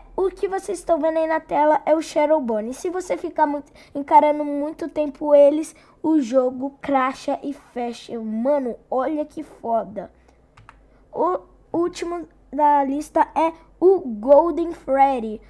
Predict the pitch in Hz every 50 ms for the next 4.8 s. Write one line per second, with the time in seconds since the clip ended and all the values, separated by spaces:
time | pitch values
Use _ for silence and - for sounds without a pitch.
0 | - - - - - - - - - 294 311 - 294 - - 294 277 247 247 302
1 | 311 320 330 311 277 233 233 285 302 339 427 - - - 320 - - 370 339 311
2 | 262 233 202 208 277 330 440 440 - - 427 403 311 262 226 294 311 311 330 302
3 | 269 262 285 294 262 311 330 320 - - - 349 370 392 392 392 - - - 381
4 | 370 - 294 240 254 247 247 240 240 247 285 294 285 254 226 208